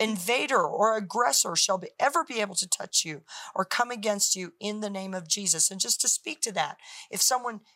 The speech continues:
you know, maybe you're in this and you're watching today and you're in a situation where there's some abuse happening in your life, you don't know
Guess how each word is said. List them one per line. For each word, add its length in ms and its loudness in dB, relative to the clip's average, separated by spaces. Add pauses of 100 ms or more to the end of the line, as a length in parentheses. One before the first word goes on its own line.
you 80 -2
know, 100 0
maybe 220 -4
you're 200 -2
in 140 -2
this 400 2
and 140 -2
you're 100 -6 (160)
watching 320 -2
today 260 -6
and 140 -8
you're 220 -8 (120)
in 140 -4
a 60 -2
situation 680 -2
where 140 -6
there's 180 -4
some 140 -6
abuse 400 -4
happening 400 -6
in 100 -14
your 120 -14
life, 340 -10 (320)
you 160 -2
don't 160 2
know 80 4